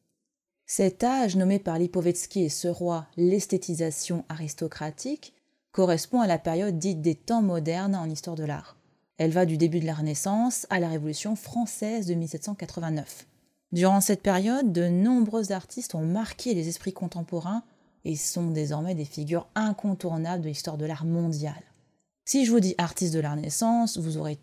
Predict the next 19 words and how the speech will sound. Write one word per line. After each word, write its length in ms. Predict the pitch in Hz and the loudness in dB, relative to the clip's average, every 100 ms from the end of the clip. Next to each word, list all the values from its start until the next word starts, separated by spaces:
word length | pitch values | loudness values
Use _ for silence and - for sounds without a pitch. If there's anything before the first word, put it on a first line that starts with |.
| - | -4
tout 220 | 277 262 | -2 0
de 60 | - | -2
suite 380 | - 233 190 | -4 -2 0
des 160 | 160 170 | 2 2
noms 160 | 175 175 | 2 0
précis 500 | - 180 - - 175 | -4 -4 -4 -4 -2
en 140 | 170 | -2
tête 340 | - 190 180 | 0 0 0
comme 180 | - 143 | -2 -4
Léonard 320 | 143 147 143 | -2 -2 -4
de 80 | 135 | -4
Vinci, 540 | 143 160 - - 165 - _ _ - | -4 -4 -6 -6 -8 -10 _ _ 4
Michel-Ange, 640 | 196 226 240 175 170 180 | 4 6 4 4 2 -2
Raphaël 580 | 208 220 - 165 151 190 | -4 -6 -2 -2 -2 0
ou 60 | 208 | 0
Botticelli. 580 | 208 208 - 190 143 143 _ _ _ _ - | 0 -2 -2 0 0 -4 _ _ _ _ -10
Et 40 | 175 | 0
c'est 80 | 214 | 4
normal. 400 | 226 233 180 | 6 4 2